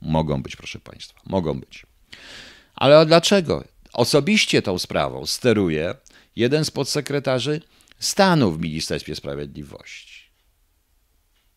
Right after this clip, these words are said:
który chroni tych, którzy za pana Ziobry awansowali. Na przykład ta, która stała, prokurator, która stawiała zarzuty, Iwona Katarzyna T. Prokurator K.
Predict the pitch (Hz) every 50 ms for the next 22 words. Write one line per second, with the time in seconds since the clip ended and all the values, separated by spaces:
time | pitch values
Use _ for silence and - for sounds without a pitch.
0 | _ _ _ _ _ _ _ _ _ _ _ _ _ _ _ _ _ _ _ _
1 | _ - - 139 139 147 135 - - 165 147 135 110 92 85 80 85 - - -
2 | 120 98 90 113 131 - - - _ _ - _ _ - _ - 131 127 107 123
3 | 131 120 123 123 117 - 127 120 123 123 117 101 110 101 85 82 95 113 - -
4 | - 131 110 113 120 123 135 - - 165 160 180 175 156 - - - - - 92
5 | 98 107 123 123 127 107 - - - 87 - - - - - - _ _ _ _
6 | _ - - - - - - - _ _ _ _ _ _ - 147 151 - - 151
7 | 139 139 - - - 127 120 120 127 117 - 139 135 117 - 135 135 143 143 -
8 | 139 123 - 139 127 127 120 - - 127 123 135 127 127 127 120 120 123 110 92
9 | 95 80 - - - - _ _ _ _ _ _ _ _ _ _ - 95 95 90
10 | 131 127 127 123 117 - 123 110 - 123 110 98 113 113 113 104 104 - - 87
11 | - - - - _ _ _ _ _ _ _ _ _ _ _ _ _ _ _ _
12 | _ _ _ _ _ _ - - 123 - - 143 147 147 - 151 - 170 - -
13 | - - 92 67 - -